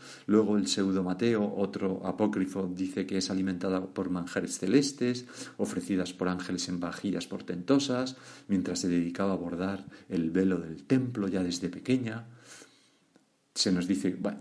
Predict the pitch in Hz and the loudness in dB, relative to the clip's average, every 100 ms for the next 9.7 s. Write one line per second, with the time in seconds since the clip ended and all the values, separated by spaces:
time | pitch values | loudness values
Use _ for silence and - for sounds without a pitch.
0 | - - - 131 - 82 76 71 87 - | -8 -2 0 0 0 -4 -8 -8 -10 -10
1 | 87 - 135 165 - 110 143 147 135 147 | -10 -6 -6 -6 0 2 4 2 2 0
2 | 147 143 - - _ _ - - - 95 | 2 -2 -6 -18 _ _ -20 -16 -4 -2
3 | 95 117 123 131 131 - - - - - | -2 0 4 4 4 -2 -18 -20 -18 -18
4 | - 92 90 87 87 - - - - 90 | -10 -8 -6 -6 -8 -12 -20 -12 -6 -4
5 | 87 95 - - - - - - 92 80 | -2 -4 -4 -16 -20 -12 -8 -2 -2 -2
6 | - 65 - - - - - - 98 98 | -6 -8 -10 -14 -18 -12 -10 -6 -2 -2
7 | 95 98 - 101 92 107 107 104 107 131 | 0 -2 -2 -2 -4 -2 0 0 0 2
8 | 131 82 76 107 160 98 - - - - | 2 2 0 2 4 2 0 -14 -20 -20
9 | - - 95 90 90 92 87 | -14 -8 -4 -4 -4 -4 -6